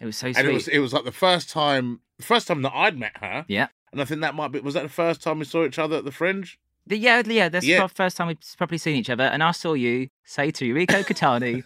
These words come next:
Speaker 2: <laughs> Oh my God, are you still here?
Speaker 1: Yeah.
Speaker 2: A-, and
Speaker 1: "I, I hope you're not here when I get back," is what you said to
Speaker 2: I,
Speaker 1: her.
Speaker 2: it was, and you just said that nicely, 'cause if you remember, I was like, "Don't be here when I get back."
Speaker 1: Yeah.
Speaker 2: And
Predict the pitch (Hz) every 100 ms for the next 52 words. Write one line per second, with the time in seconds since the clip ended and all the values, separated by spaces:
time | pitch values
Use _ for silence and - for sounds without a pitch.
0 | - 160 - - - - - 156 - 117
1 | - - 170 196 185 165 - - 262 269
2 | - 233 226 160 98 - 214 185 123 156
3 | - 160 156 143 - - 151 - 233 -
4 | 214 - 202 180 190 180 175 170 165 180
5 | - 131 117 110 107 160 160 180 - 156
6 | 156 196 151 127 - 196 180 - 160 143
7 | 143 156 147 120 107 127 120 139 151 147
8 | 175 131 123 127 127 - - - 196 202
9 | 185 175 160 151 143 143 143 123 127 208
10 | 190 135 _ _ _ 156 147 139